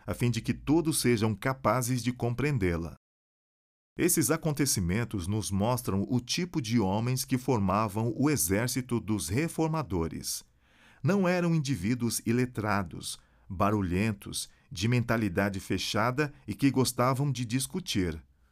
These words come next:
Longe disso. Eram homens que haviam estudado a palavra de Deus e sabiam usar muito bem as armas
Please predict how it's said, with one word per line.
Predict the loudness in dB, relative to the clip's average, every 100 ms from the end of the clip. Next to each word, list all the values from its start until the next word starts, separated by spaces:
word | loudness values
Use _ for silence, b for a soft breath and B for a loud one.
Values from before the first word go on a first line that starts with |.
| _ _
Longe | -4 0 0 0 -4
disso. | -4 -6 -4 -8 -10 b b b b b
Eram | -2 2
homens | 4 4 2 0
que | 2 0
haviam | 2 0 0
estudado | -2 -2 0 0 0 -2
a |
palavra | 0 0 2 2 0
de | -2 -2
Deus | 0 0 0 -4 b b -2
e |
sabiam | 2 2 2 2 4
usar | 2 2 0 0
muito | 0 0 0
bem | 2 4
as | 4 2
armas | 0 0 -2 -2